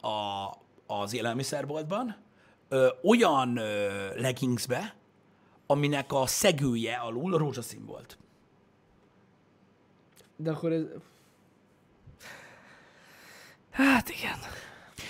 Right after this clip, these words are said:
Speaker 1: És, tehát, hogy tudjátok, milyen... Tehát, hogy, tehát, hogy tudjátok, hogy, hogy fogalmazzak, hogy kell ezt
Speaker 2: De
Speaker 1: szépen mondani. Tudjátok, hogy mi a különbség a... Tehát, hogy, tehát, hogy gyakorlatilag... ö,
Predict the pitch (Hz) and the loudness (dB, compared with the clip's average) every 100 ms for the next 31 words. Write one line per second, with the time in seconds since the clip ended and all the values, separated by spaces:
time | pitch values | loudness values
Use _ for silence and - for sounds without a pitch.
0 | - - 214 - - - 196 - 208 - | -6 2 4 4 2 4 4 4 4 6
1 | 196 175 165 170 175 147 139 - - 170 | 8 6 4 2 4 2 0 -4 -2 -2
2 | 170 170 - _ - 151 - - 196 180 | -2 -6 -14 _ -4 -2 -4 -2 2 2
3 | - - 147 - - - - - - 226 | 0 0 0 -2 -14 -20 -20 -2 4 4
4 | - 139 127 123 123 214 202 143 127 - | 4 2 2 0 -2 0 0 0 2 6
5 | 214 127 117 113 117 113 - - - - | 6 4 -4 -8 -10 -12 -16 -20 -20 -20
6 | - - - 202 247 226 269 233 247 - | -20 0 8 10 10 8 4 6 6 8
7 | 240 226 - 214 214 202 202 - - 160 | 8 8 6 4 6 6 6 4 0 -2
8 | 170 185 147 - 175 180 226 277 339 220 | 2 0 -2 -6 -6 -4 -4 -6 -8 -4
9 | 208 175 143 | -2 -2 0